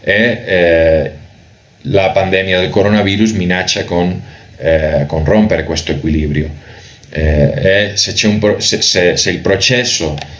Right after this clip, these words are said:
di polarizzazione della società messicana continua, se, se la crisi economica qui si approfondisce,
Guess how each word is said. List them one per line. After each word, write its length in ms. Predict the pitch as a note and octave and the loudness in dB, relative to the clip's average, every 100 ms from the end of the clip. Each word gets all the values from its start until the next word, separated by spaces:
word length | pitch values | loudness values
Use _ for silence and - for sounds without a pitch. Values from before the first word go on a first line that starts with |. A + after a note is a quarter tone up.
| - | -20
di 160 | - F#2+ | -4 0
polarizzazione 960 | G2 G2+ G2 - G2 - A#2 G#2+ F#2+ | 2 2 0 -2 -4 -2 2 2 2
della 140 | F2 E2 | 2 0
società 380 | F2 - F2+ | -2 -2 -2
messicana 600 | F2 F2 - E2+ F2 E2 | 0 -2 -2 -2 -2 -2
continua, 680 | D#2+ D#2+ D#2+ F2+ F2+ A2+ C#3 - - - - | -4 -4 -2 0 2 2 0 -8 -18 -14 -6
se, 600 | - F2 F2 F2 E2+ D#2 | 0 4 4 4 4 2
se 180 | - F#2 | 0 0
la 120 | F2 | 0
crisi 280 | G#2+ G#2+ A2 | 2 2 2
economica 540 | F#2+ G2 G2+ G2 F2 | 0 2 2 0 0
qui 180 | - G#2+ | 2 2
si 140 | G2+ | 2
approfondisce, 1000 | D#2 D#2 E2+ F2 F2+ F2 A2 A2 - - | 0 0 -2 0 0 2 0 -2 -4 -16